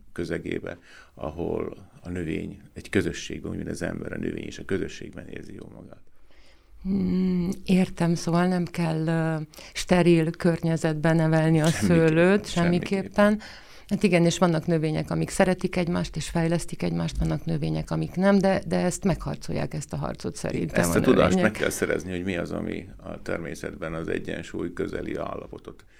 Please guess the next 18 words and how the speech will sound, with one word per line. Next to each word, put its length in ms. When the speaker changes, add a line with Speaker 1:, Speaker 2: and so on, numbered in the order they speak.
Speaker 1:
ö, 200
előidézi, 760
és 280
ezen 280
dolgozunk. 600
Már 200
tizennégy 500
éve 300
biológiai 420
növényvédelemmel 960
foglalkozok, 600
húsz 320
éve, 240
ö, 400
profi 280
szinten, 520
tehát, 300
ö, 100